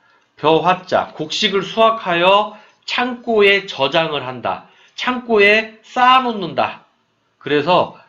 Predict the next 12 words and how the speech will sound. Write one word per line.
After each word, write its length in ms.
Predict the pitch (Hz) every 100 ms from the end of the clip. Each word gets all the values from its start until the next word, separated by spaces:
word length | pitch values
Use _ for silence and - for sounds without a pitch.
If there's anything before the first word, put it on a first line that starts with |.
| _
벼하에서 1300 | - 143 165 151 165 175 170 147 135 135 170 185 190
싸타라는 640 | 185 220 226 214 208 185
의미가 300 | 151 147 143
왔고 720 | 131 120 117 - 180 190 190 - - _ -
음은 500 | 135 147 175 190 190 - _ _
혼내다 500 | 226 233 226 220 185
책이 540 | - 226 214 208 214 208
세월이 420 | 208 214 214 170
지나면서 1200 | - 143 151 151 143 139 139 135 190 208 214 214 _ -
이렇게 600 | 117 131 - 170 180 175
적으로 560 | 127 120 127 139 143
바뀌었다. 1040 | 143 104 - - 131 107 95 - 131 -